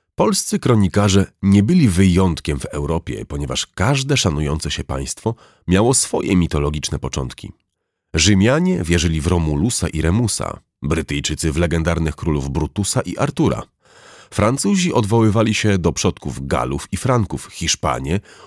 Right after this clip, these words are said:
uważali się za potomków Iberów i Wizygotów. Holendrzy nawiązywali do Batawów, Szwajcarzy utożsamiali się z Helwetami, Szwedzi uznawali się za potomków Gotów i Wandalów, Węgrzy przyznawali się do okrutnych Hunów,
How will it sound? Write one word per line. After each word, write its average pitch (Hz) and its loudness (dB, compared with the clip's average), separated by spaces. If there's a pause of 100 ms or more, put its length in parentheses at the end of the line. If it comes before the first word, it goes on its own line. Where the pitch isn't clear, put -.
uważali 110 4
się 123 0
za 113 2
potomków 120 -2
Iberów 131 2 (120)
i 123 -2
Wizygotów. 87 -2 (360)
Holendrzy 190 0
nawiązywali 117 4
do 87 4
Batawów, 60 -4 (120)
Szwajcarzy 98 -2
utożsamiali 85 -2
się - -2
z - -2
Helwetami, 107 0 (420)
Szwedzi 120 0
uznawali 95 2
się 98 0
za 80 2
potomków 76 -4
Gotów - -2
i 90 -2
Wandalów, 85 -2 (160)
Węgrzy 135 0
przyznawali 78 -2
się - -6
do 80 -2
okrutnych 82 -4
Hunów, - -6